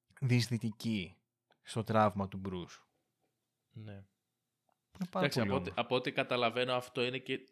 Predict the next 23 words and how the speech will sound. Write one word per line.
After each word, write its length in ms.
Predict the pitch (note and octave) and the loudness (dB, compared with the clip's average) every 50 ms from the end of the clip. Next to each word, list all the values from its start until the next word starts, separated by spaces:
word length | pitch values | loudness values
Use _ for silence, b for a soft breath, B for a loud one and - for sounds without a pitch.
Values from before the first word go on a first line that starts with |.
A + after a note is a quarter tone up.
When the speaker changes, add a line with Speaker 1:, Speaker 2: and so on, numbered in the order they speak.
| - - | -20 -18
Speaker 2:
χαρακτηριστικό 480 | - - A2+ A2 - A2 G#2+ - - A#2+ | -10 -8 -8 -6 -6 -8 -12 -8 -10 -10
του 60 | G#2+ G#2+ | -6 -4
Batman 220 | A#2 A2+ A#2 A#2+ | -6 -6 -6 -8
γενικά, 640 | A#2 A#2 A2+ G#2+ G#2+ G2+ - - A#2+ G#2+ F#2+ F2 F2 | -8 -8 -8 -8 -8 -8 -2 0 0 2 0 -2 -4
ότι 260 | F#2 F#2+ F#2 F#2+ F#2+ | -8 -8 -8 -8 -8
δεν 140 | F#2 G#2 G2+ | -6 -6 -8
σκοτώνει, 600 | G2 - - G#2+ G2 - A2 A2 G#2+ G#2+ G2+ F#2+ | -8 -8 -10 -10 -6 -4 -6 -6 -6 -8 -10 -12
ότι 240 | F#2+ F#2+ - - F#2+ | -12 -12 -8 -6 -6
έχει 260 | F#2+ G2+ G2+ - - | -6 -6 -6 -8 -8
ένα, 580 | G#2 G#2 G2+ G#2 G2+ G2 G2 G2 G2 G2 F#2+ F#2+ F#2+ G2 - _ _ B B B B B B B B B B B B B B _ - | -8 -8 -8 -8 -8 -6 -6 -4 -4 -4 -6 -6 -8 -12 -18 _ _ B B B B B B B B B B B B B B _ -8
μια 100 | A#2 A#2+ | -2 0
Speaker 1:
Ναι, 20 | A#2+ | 0
Speaker 2:
ηθική 220 | A#2+ A#2 B2+ B2+ | 4 4 4 6
Speaker 1:
ναι, 0 | |
ναι, 280 | A#2+ A#2+ A#2 B2 B2 A#2+ | 6 4 2 2 2 2
Speaker 2:
πολύ 100 | B2 A#2+ | 2 4
Speaker 1:
απλά 120 | B2 B2 A#2+ | 4 2 4
θέλω 140 | C3+ C3 B2+ | 4 4 4
να 40 | A#2+ | 4
σου 100 | A#2+ A#2+ | 2 0
πω 80 | A2 | 0
ότι 100 | C3 A#2 | 0 0
Speaker 2:
συγκεκριμένη 560 | A2 G#2+ G#2+ G#2 G2+ G2+ G2 G2+ A#2 D#3 D#3+ | 0 -2 -2 -2 -2 -4 -6 -6 -6 -8 -10